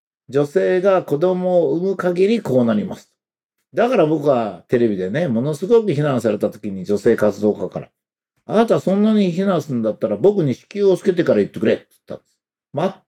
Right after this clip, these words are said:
全く理屈が合わないんですよ。そしたらその人はどういうか。「私は産んだらお母さんが見てくれた。」いや、それはそういう人もいるって。そんな変なこと言わないで。本当に私がじゃなくて、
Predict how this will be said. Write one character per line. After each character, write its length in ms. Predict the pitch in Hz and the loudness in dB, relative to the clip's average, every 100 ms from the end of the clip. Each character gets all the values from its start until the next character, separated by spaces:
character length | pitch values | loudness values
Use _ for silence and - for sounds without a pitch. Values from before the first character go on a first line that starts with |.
| _ | _
全 140 | 247 | -2
く 80 | 226 | 2
理 100 | 208 | 2
屈 200 | 202 - | 2 2
が 80 | 185 | 4
合 80 | 170 | 4
わ 0 | 135 | 0
な 40 | |
い 40 | |
ん 40 | 87 | -6
で 60 | |
す 120 | - _ | -14 _
よ。 60 | _ | _
そ 80 | |
し 20 | - | 0
た 120 | 208 | 2
ら 60 | |
そ 120 | 165 165 | 2 2
の 100 | 139 | 0
人 140 | - | 2
は 60 | 117 | 4
ど 80 | 127 | 4
う 40 | |
い 40 | |
う 40 | 110 | 4
か。 140 | 95 - _ _ _ _ | -2 -10 _ _ _ _
「私 380 | 139 170 220 214 | -2 2 2 4
は 140 | 208 190 | 4 4
産 160 | 202 | 2
ん 20 | |
だ 100 | 202 | 2
ら 100 | 175 | 4
お 120 | 135 131 | 2 2
母 280 | 208 196 | 2 2
さ 120 | 175 135 | 2 0
ん 80 | |
が 80 | 113 | 0
見 140 | 117 127 | -2 0
て 100 | 104 | 0
く 80 | |
れ 80 | 98 | 0
た。」 120 | - 117 | -2 -2
い 40 | |
や、 100 | 131 | -4
そ 180 | - - | 2 4
れ 80 | 202 | 4
は 60 | |
そ 220 | 208 139 | 2 2
う 60 | 240 | 4
い 20 | |
う 20 | |
人 220 | 320 - 175 | 2 0 0
も 80 | |
い 80 | 120 | 0
る 80 | 170 | 0
っ 40 | |
て。 220 | - - - _ _ _ | -2 -10 -18 _ _ _
そ 280 | - 127 | -2 -2
ん 80 | 131 | 0
な 100 | 127 | -2
変 240 | 117 185 202 | 0 2 2
な 100 | 139 | 2
こ 120 | 113 | 2
と 80 | 113 | 4
言 100 | 135 | 4
わ 120 | 196 | 4
な 160 | 208 | 4
い 60 | 170 | 2
で。 240 | 107 - _ _ - | 0 -6 _ _ -6
本 200 | 196 240 | -4 -2
当 200 | 233 233 | 2 2
に 60 | 170 | 4
私 580 | 131 160 247 233 - | 2 2 0 -2 -2
が 120 | 247 220 | 0 0
じ 100 | 151 | 0
ゃ 60 | |
な 80 | 131 | -4
く 80 | - | -8
て、 180 | - | -18